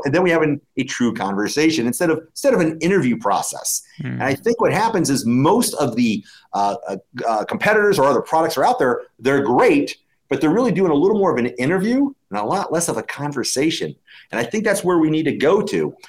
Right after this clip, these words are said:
Speaker 1: People will be more comfortable, more relaxed, the, the more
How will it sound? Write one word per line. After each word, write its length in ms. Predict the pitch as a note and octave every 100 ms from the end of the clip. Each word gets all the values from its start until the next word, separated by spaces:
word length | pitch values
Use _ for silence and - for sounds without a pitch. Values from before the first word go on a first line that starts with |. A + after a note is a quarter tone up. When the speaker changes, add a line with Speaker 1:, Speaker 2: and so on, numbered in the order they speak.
| _
Speaker 1:
People 200 | - E3+
will 80 | D#3+
be 100 | D3
more 260 | C3 B2 C3+
comfortable, 640 | D#3 C#3+ - C3+ C#3+ C#3+
more 180 | F#2+ G#2
relaxed, 580 | F3+ D3 C#3 D3+ -
the, 80 | -
the 140 | A2+ A#2+
more 220 | B2